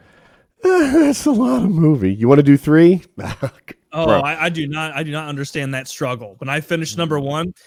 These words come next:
Speaker 2: my first thought is, "On to the second," because the second's even bigger,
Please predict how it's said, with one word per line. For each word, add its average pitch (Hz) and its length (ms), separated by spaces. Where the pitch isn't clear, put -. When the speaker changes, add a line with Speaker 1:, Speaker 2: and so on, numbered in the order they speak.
Speaker 2:
my 143 180
first 156 320
thought 147 240
is, 135 200
"On 311 240
to 175 100
the 151 120
second," 175 680
because 190 240
the 175 80
second's 170 600
even 160 280
bigger, 143 460